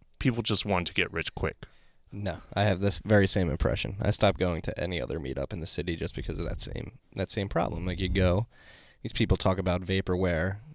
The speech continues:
Speaker 2: uh, a future promise of technology, and then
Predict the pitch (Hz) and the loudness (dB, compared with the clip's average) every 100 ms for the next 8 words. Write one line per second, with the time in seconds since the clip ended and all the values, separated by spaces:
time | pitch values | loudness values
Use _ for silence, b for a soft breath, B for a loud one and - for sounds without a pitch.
0 | - - 76 87 82 82 82 - - - | -18 -8 -4 -2 -2 -4 -6 -8 -16 -6
1 | 104 - 101 - 87 101 87 90 95 - | -4 -2 -2 -2 -4 -2 -2 0 -2 -2
2 | 92 - 87 87 87 90 87 76 90 87 | -4 -2 -2 -2 -2 -2 -2 -2 -4 -4
3 | 87 78 | -4 -4